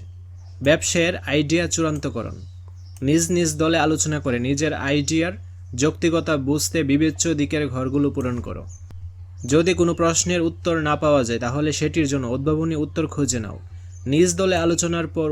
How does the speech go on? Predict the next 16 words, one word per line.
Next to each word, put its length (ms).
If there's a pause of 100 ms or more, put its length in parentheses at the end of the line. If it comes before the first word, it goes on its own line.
(120)
প্রতিটি 420
দল 240 (120)
অন্তত 440
চারটি 400
ব্যবসায়িক 440
আইডিয়া 340
তৈরি 260
করো। 240 (540)
দলগতভাবে 720
সেগুলো 380
উপস্থাপনের 640
পর 200 (480)
সবগুলো 520
আইডিয়া 360
থেকে 280
শিক্ষকের 500